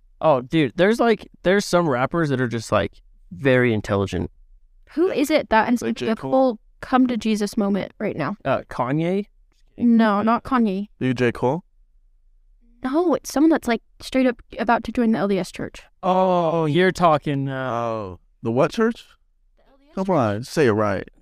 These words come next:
Speaker 1: It's
Speaker 2: The Church of Jesus Christ of Latter-day Saints.
Speaker 3: Um, he's, like,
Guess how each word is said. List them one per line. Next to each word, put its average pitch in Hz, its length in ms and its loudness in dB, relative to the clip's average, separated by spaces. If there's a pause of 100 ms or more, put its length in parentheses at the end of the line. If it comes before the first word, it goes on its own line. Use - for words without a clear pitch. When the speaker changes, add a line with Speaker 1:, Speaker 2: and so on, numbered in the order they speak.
(320)
Speaker 1:
It's - 420 -10 (180)
Speaker 2:
The 277 100 -4
Church 320 220 -4
of 277 80 0
Jesus 262 240 -4
Christ 233 260 0
of 202 120 -8
Latter-day 226 400 2
Saints. - 600 -10 (1080)
Speaker 3:
Um, 120 320 0
he's, 131 220 2
like, 107 320 2